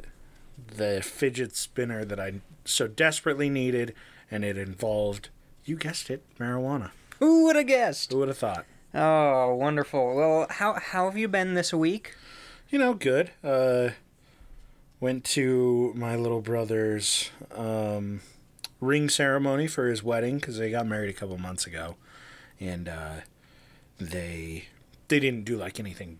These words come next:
Speaker 1: big at the time. So, this last weekend, they decided to do something, but since I'm the middle child and nobody gives a fuck about me, I wasn't informed. So, like, on Tuesday, my mom texts me and is like,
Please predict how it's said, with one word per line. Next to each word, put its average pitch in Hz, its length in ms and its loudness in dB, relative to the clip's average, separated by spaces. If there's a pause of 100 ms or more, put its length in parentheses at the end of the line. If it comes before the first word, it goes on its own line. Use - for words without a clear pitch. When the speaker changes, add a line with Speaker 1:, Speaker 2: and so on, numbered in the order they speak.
Speaker 1:
big 98 200 -4
at 104 100 -10
the - 60 -10
time. 117 380 -4 (520)
So, 143 380 4 (100)
this - 180 -6
last 160 280 4
weekend, 127 440 -4 (300)
they 131 100 4
decided 127 360 4
to 123 100 -8
do 143 140 4
something, 113 480 -2 (580)
but 123 360 0 (180)
since 156 280 2
I'm 165 160 4
the 143 60 0
middle 143 240 2
child 117 320 0
and 110 80 -6
nobody 110 260 -4
gives 104 200 -8
a - 40 -16
fuck 175 280 0
about 87 280 -6
me, 85 220 -14 (200)
I 123 120 0
wasn't 131 280 2
informed. 107 720 -2 (600)
So, - 200 0
like, 110 280 -2
on 110 140 -8
Tuesday, 110 520 -4
my 90 180 -8
mom 90 300 -8
texts - 360 -10
me 78 80 -16
and 82 100 -16
is 90 180 -6
like, - 280 -12